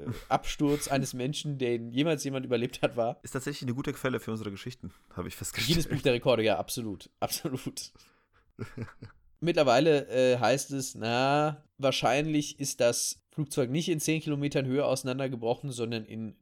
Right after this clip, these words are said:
Speaker 1: deutlich geringer Höhe, also, äh, unter viertausend Metern auf jeden Fall, sogar eigentlich noch niedriger. Und dass man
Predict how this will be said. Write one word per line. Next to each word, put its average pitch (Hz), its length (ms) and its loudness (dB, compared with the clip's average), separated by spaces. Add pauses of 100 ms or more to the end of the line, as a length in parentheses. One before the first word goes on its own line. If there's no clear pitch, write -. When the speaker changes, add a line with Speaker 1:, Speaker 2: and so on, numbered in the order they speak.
Speaker 1:
deutlich 123 500 0
geringer 120 640 -2
Höhe, 160 480 2
also, 107 460 -2
äh, - 200 -14 (520)
unter 120 680 0
viertausend 127 760 -2
Metern 120 340 -6
auf - 160 -10
jeden 120 180 -6
Fall, 131 640 2
sogar 110 500 -4
eigentlich 117 280 -10
noch 123 200 -8
niedriger. 139 580 -2 (120)
Und 110 500 -4 (160)
dass 110 400 0
man 110 460 -4